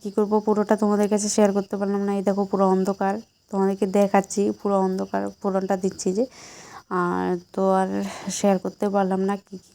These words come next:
করলাম। তো আমি টমেটোটা দিয়ে, উম, নেড়ে চেড়ে একটু একদম পুরো, উম, ইয়ে করে নিয়েছি, মেয়ে করে নিয়েছি। দেখতে পাচ্ছ কেমন হয়ে গেছে। আর তারপর উঠিয়ে দিয়েছি একটু কষিয়ে টষিয়ে, এখন জল ঢেলে দিয়েছি।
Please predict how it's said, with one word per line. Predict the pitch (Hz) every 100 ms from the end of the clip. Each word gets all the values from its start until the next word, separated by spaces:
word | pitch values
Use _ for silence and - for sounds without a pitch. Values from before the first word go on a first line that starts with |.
| _
করলাম। | 185 180 202 247 - - - - _ _ _
তো | 214 208
আমি | 208 208
টমেটোটা | 214 220 214 202 - 226
দিয়ে, | 208 220 240 302 294 - - 196
উম, | 196 196 196 202
নেড়ে | 208 208
চেড়ে | 202 208 208
একটু | 196 - 220 214
একদম | 202 190 202
পুরো, | 196 208
উম, | 208 208 202 143 196 190 -
ইয়ে | 185 185 190
করে | 208 208
নিয়েছি, | 208 208 196 -
মেয়ে | 202 190 -
করে | 196 208
নিয়েছি। | 208 208 196 269 330 - - - -
দেখতে | 202 180 - 196
পাচ্ছ | 202 202
কেমন | 202 196 190 196
হয়ে | 202
গেছে। | 202 196 247 - - - - - 185
আর | 180 175 170 175 180 185 170 - -
তারপর | 196 190 196 208 220 220 214 - - -
উঠিয়ে | 190 202 196
দিয়েছি | 202 196 208
একটু | 202 202
কষিয়ে | 190 180 190
টষিয়ে, | 185 196 214 247
এখন | 226 - 175
জল | 190 185
ঢেলে | 185 190 190
দিয়েছি। | 202 196